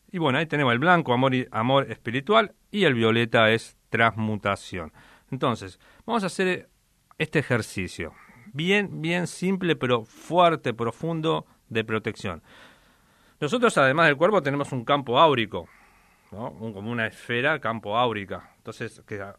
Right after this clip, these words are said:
son los brazos, los brazos arriba, una mano abajo de las piernas. Ese campo áurico, ¿sí? Si vos podés imaginarte, podés visualizar ese campo áurico,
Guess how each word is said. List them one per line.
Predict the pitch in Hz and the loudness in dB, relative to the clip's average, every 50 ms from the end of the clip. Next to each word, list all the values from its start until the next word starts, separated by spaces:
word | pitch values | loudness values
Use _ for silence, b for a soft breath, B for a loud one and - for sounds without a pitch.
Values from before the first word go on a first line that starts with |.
| _ _ | _ _
son | - - 117 110 | -14 -10 -8 -6
los | 110 107 | -6 -4
brazos, | 113 135 143 151 156 - - - 156 151 151 151 143 - - - | -2 0 2 2 0 0 -2 -4 -2 -2 -2 -2 -4 -6 -12 -14
los | 101 104 | -10 -8
brazos | 113 120 110 113 | -8 -8 -6 -6
arriba, | 110 107 123 143 143 147 143 139 135 | -8 -6 -6 -4 -2 0 2 2 2
una | 135 127 120 110 107 | 0 -2 -4 -4 -2
mano | 117 120 120 120 113 | -2 -2 -2 0 -2
abajo | 110 110 113 113 - 110 107 | -2 -2 -2 -4 -4 -4 -4
de | 104 | -4
las | 98 - - | -4 -6 -6
piernas. | - 151 156 147 143 139 139 139 139 - b b b b b b b b b b b _ _ - | -4 -2 0 0 0 0 0 -2 -2 -6 b b b b b b b b b b b _ _ -6
Ese | 240 226 - 190 165 | -6 -4 -4 -4 -2
campo | - 170 165 165 160 - 143 147 160 | 0 2 2 2 0 0 2 6 6
áurico, | 151 131 123 117 117 110 113 123 131 165 214 240 b b b b b _ _ _ - | 8 6 6 4 0 0 4 4 4 4 4 0 b b b b b _ _ _ -16
¿sí? | - - 123 139 131 | -8 -4 -2 -2 -2
Si | - - 104 | -2 -4 -2
vos | 117 139 156 165 - - | 0 2 2 2 0 -4
podés | _ - - 113 127 147 143 131 - - - - b b b b _ _ | _ -6 -2 0 2 2 2 0 -2 -6 -18 -20 b b b b _ _
imaginarte, | - 110 107 107 107 101 - - 107 117 147 165 156 131 135 - 104 98 92 - _ _ _ _ _ _ _ _ _ _ _ _ _ _ _ _ | -8 -6 -4 -4 -4 -4 -6 -6 -2 0 2 2 2 2 0 -6 -8 -8 -10 -10 _ _ _ _ _ _ _ _ _ _ _ _ _ _ _ _
podés | - 104 107 131 131 | -8 -4 -4 -4 -2
visualizar | 123 120 - - - 104 107 104 104 - - 185 156 131 | -4 -6 -6 -6 -6 -6 -6 -6 -8 -2 0 2 2 2
ese | 117 - - 117 - | 0 -4 -8 -8 -4
campo | 127 123 123 123 139 | -4 -4 -2 0 2
áurico, | 135 135 135 139 127 139 147 151 | 2 2 0 -2 -4 -4 -4 -4